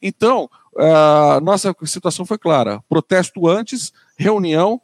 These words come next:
vamos cobrar com firmeza resposta, se não houver, vamos intensificar as mobilizações.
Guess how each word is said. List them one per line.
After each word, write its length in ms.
vamos 240
cobrar 260
com 80
firmeza 640
resposta, 500
se 140
não 120
houver, 440
vamos 260
intensificar 460
as 100
mobilizações. 680